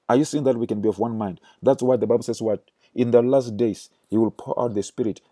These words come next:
and everyone must be filled by the Spirit." And the Bible says what? The church, if you look at the church of the, of the Acts, the book, book of Acts, it says all of them were of one mind, one heart.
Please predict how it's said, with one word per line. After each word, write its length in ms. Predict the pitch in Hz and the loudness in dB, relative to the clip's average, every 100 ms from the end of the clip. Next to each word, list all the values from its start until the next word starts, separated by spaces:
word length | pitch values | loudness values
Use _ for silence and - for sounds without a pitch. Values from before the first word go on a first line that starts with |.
| - | -6
and 180 | 110 92 | -6 0
everyone 720 | 156 160 135 160 151 123 127 | 2 2 0 -4 -4 -4 -8
must 160 | 110 92 | -8 -8
be 80 | 95 | -10
filled 300 | - 131 107 | -8 -8 -6
by 80 | 101 | -4
the 100 | 98 | -6
Spirit." 400 | - 113 92 - _ _ | -6 -6 -6 -12 _ _
And 100 | 120 | -2
the 80 | 123 | 0
Bible 260 | 110 156 165 | 2 2 0
says 200 | 151 127 | -4 -2
what? 220 | 123 92 _ | -2 -4 _
The 140 | 98 123 | -2 -2
church, 420 | - 202 175 - | -2 -6 -6 -6
if 100 | - | -6
you 80 | 123 | -2
look 180 | 123 151 | 0 0
at 60 | 117 | -2
the 80 | |
church 160 | 107 135 | -4 -4
of 120 | 120 | -4
the, 120 | 92 - | -4 -6
of 140 | 101 | -4
the 140 | 98 117 | -2 -2
Acts, 180 | - | -4
the 160 | - 87 | -8 -8
book, 280 | 90 120 _ | -6 -6 _
book 180 | 101 - | -8 -6
of 120 | 104 - | -6 -8
Acts, 200 | 107 - _ _ - | -10 -12 _ _ -2
it 120 | 165 | 0
says 200 | 151 156 - | 0 -2 -4
all 220 | 175 196 | -4 -2
of 160 | 147 110 | -2 0
them 180 | 127 143 | 0 0
were 160 | 127 - | 0 0
of 140 | 101 | -2
one 320 | 98 107 117 107 | -6 -6 -6 -10
mind, 340 | 95 80 - _ _ _ _ _ _ _ - | -12 -14 -20 _ _ _ _ _ _ _ -4
one 240 | 123 120 | -2 -2
heart. 440 | 98 101 - - | -4 -8 -10 -20